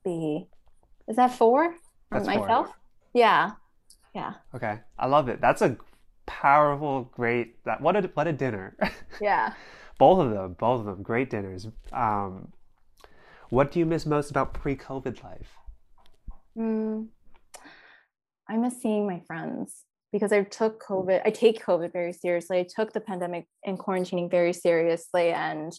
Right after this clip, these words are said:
Speaker 1: um, yeah, my friends and my sisters, honestly.
Speaker 2: Mm. And then to round out this quick fire round, uh, if you could give advice to yourself from five years ago,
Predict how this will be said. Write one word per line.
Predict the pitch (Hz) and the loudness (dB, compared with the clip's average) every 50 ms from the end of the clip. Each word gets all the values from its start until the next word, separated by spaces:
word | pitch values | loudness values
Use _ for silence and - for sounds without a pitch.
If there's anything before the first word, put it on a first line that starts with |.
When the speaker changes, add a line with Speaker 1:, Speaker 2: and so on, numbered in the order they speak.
| - _ _ _ _ _ _ _ _ - | -18 _ _ _ _ _ _ _ _ -10
Speaker 1:
um, | 180 156 113 80 92 104 98 - 190 - _ _ _ _ _ _ _ _ _ _ _ _ _ _ _ _ _ - | -8 -8 -8 -8 -10 -10 -12 -12 -14 -16 _ _ _ _ _ _ _ _ _ _ _ _ _ _ _ _ _ 0
yeah, | 190 185 185 185 180 185 180 - _ _ _ | 4 6 6 6 4 2 -2 -10 _ _ _
my | - 196 185 | -4 -4 -2
friends | 180 - 185 180 180 180 | -2 0 0 0 0 -2
and | 185 175 | -4 -4
my | 165 170 | -6 -6
sisters, | - - 156 - - - 156 165 156 - | -6 -8 -8 -8 -4 -4 -2 -2 -2 -4
honestly. | - 127 151 151 - 123 107 98 95 98 | -6 -6 -6 -6 -6 -6 -4 -4 -4 -4
Speaker 2:
Mm. | 98 92 95 - _ _ _ _ _ _ _ - _ _ _ _ - - - - - - - - - - - - - - - | -4 -8 -12 -18 _ _ _ _ _ _ _ -20 _ _ _ _ -20 -20 -20 -20 -10 -10 -10 -10 -10 -14 -18 -12 -10 -8 -6
And | 123 120 117 | -6 -2 0
then | 131 135 143 143 147 151 147 139 - - | 2 2 4 4 2 0 0 -2 -4 -2
to | 143 123 | -2 -2
round | 110 113 123 127 135 139 147 143 135 - | 0 2 2 2 4 2 0 -2 -2 -2
out | 135 123 120 120 113 - - - - | 2 2 2 2 0 -2 -8 -8 -6
this | 127 117 - | -6 -6 -6
quick | - - - 135 120 - | -10 -8 -8 -8 -8 -6
fire | - - 117 110 110 107 104 | -4 -4 -4 -2 -2 -4 -6
round, | 101 101 95 95 95 90 90 92 - - _ _ - - | -6 -8 -8 -10 -10 -10 -12 -14 -16 -18 _ _ -12 -8
uh, | 131 113 107 104 101 101 - | -4 -4 -2 -2 -4 -6 -8
if | 113 - - | -10 -10 -10
you | 117 | -8
could | - 139 127 | -8 -8 -6
give | 131 139 131 | -4 -4 -4
advice | 123 110 120 110 113 - - | -2 -2 -2 -2 -2 -4 -6
to | - | -8
yourself | 120 104 - - 113 104 104 98 - | -8 -8 -8 -6 -6 -6 -6 -6 -8
from | - 107 98 | -10 -10 -8
five | - - 107 104 110 110 | -4 -2 -2 -2 -2 -2
years | 117 104 98 92 | -4 -6 -6 -6
ago, | 95 90 - 90 87 90 92 95 | -8 -10 -10 -10 -10 -10 -12 -14